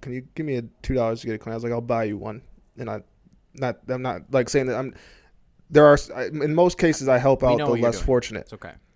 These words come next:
Speaker 2: Yes.
Speaker 1: No, I'm not trying, no, no, I say that to say I get put off when I, when they hit you with that, tr-, not the trick, but when they do that. Like, I remember when I was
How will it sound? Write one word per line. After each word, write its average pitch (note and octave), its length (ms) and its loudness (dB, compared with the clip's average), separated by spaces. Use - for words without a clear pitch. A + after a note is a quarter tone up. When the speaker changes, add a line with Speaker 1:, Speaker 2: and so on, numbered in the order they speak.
Speaker 2:
Yes. F#2+ 320 -20
Speaker 1:
No, D#3 260 0
I'm C#3+ 100 -2
not E3 140 -2
trying, D#3 240 -6
no, D#3 120 -2
no, C#3 60 2
I B2+ 100 4
say E3+ 220 2
that E3 160 4
to C#3+ 80 -6
say C3 400 0
I D3+ 200 6
get D#3 320 0
put C#3+ 160 6
off B2 520 2
when B2+ 260 -4
I, A#2+ 140 -2
when B2 200 -6
they A#2+ 240 -2
hit - 260 -4
you B2+ 180 0
with A#2+ 240 -2
that, A2+ 220 -2
tr-, - 160 -8
not C#3 220 -4
the B2 60 -6
trick, - 500 -4
but A#2 160 -2
when A#2 140 -4
they A#2 120 -2
do B2+ 220 -2
that. A#2 300 0
Like, A#2 140 -6
I A#2+ 40 -2
remember B2 280 -2
when A#2+ 80 -2
I A#2 80 -4
was A2+ 260 -6